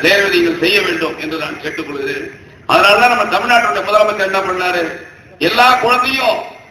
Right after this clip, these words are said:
உயர்ந்த இடத்துக்கு வரணும். நீங்க நினைக்கிறீங்க இல்லையா, நம்ம குழந்தை டாக்டர் ஆகணும், இன்ஜினியர் ஆகணும், வக்கீல் ஆகணும், ஜட்ஜ் ஆகணும், அதற்காகத்தான் நம்முடைய தமிழ்நாட்டுடைய முதலமைச்சர்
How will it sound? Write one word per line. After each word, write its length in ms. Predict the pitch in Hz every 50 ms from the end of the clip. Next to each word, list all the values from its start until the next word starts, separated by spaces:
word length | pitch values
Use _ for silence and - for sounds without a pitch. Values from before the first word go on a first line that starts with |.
| - - - - - - - - - - - _ _ - _ _ _ _
உயர்ந்த 400 | - - 214 254 269 262 262 254
இடத்துக்கு 280 | 240 226 - 214 202 208
வரணும். 340 | 202 196 208 208 202 190
நீங்க 180 | 190 208 214 214 214
நினைக்கிறீங்க 320 | 226 240 240 240 226 226
இல்லையா, 240 | 220 208 208 202 196
நம்ம 180 | 190 - 196 190
குழந்தை 280 | 190 208 220 226 220
டாக்டர் 360 | 214 196 202 208 - - 208 208
ஆகணும், 160 | 202 202 202
இன்ஜினியர் 360 | 196 196 202 208 214 208 202
ஆகணும், 160 | 202 202 202
வக்கீல் 260 | 185 180 185 - 208 208
ஆகணும், 280 | 202 196 202 202 196
ஜட்ஜ் 220 | 185 190 185 - 220
ஆகணும், 440 | 208 202 202 196 190 185 160 - - - - - - - - - -
அதற்காகத்தான் 1040 | 131 156 185 202 208 - - 202 208 208 208 208 202 202 202 214 233 247 247 - -
நம்முடைய 360 | 185 185 185 185 185 185 180
தமிழ்நாட்டுடைய 680 | - 175 170 185 226 220 220 220 214 220 196 196 190 185 170
முதலமைச்சர் 640 | 180 190 196 202 196 185 170 - 170 180 170 151